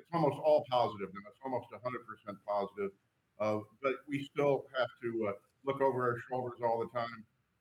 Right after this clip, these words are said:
We're living behind bulletproof glass on the front of the house. You know, we've got better security now. Um, but it's, it's, it's different. I mean, we'll never get back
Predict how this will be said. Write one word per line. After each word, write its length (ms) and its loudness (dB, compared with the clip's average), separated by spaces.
We're 160 4
living 300 2
behind 460 0
bulletproof 460 -6
glass 180 -2
on 80 -20
the 60 -20
front 200 -4
of 80 0
the 40 -4
house. 220 -4
You 60 -18
know, 140 0
we've 200 0
got 120 -2
better 220 0
security 580 -6
now. 280 -2
Um, 260 -2
but 140 2
it's, 180 0
it's, 260 -8
it's 160 -14
different. 360 -4
I 60 -2
mean, 240 -2
we'll 140 0
never 220 0
get 200 0
back 180 2